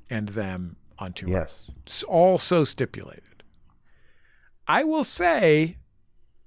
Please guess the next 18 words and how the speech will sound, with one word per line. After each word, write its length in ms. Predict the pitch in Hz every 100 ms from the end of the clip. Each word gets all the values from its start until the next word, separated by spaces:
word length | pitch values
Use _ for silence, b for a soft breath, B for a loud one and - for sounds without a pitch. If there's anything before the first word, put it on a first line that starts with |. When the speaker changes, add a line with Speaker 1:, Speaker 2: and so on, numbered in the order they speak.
| _ 208
Speaker 1:
that 240 | 160 -
when 540 | 175 196 240 240 254 220
Jack 380 | 196 208 226 -
Black 400 | 254 254 - 135
became 400 | 147 170 196 196
famous, 800 | - 240 220 135 135 - - - _ _ _ _ _ _ _ _ _ _ _ _ _ _ -
some 760 | - - 262 277 214 208 214 -
Tenacious 600 | 175 160 190 - 185 160
D 220 | 226 233
fans 760 | - 151 143 139 139 - - - _ _ _ _ - _ - - - _ _ _
were 200 | 156 147
<laughs> 0 |
shitty 420 | - - 202 165
frat 360 | - 110 135 151
boys. 580 | 92 110 107 - - - _ _ _ _ - _ _ B B B B _
And 760 | 196 190 190 180 160 202 - - b b b b _ - -
I 300 | 170 175 208
wonder 1040 | 202 185 233 269 277 226 170 147 151 180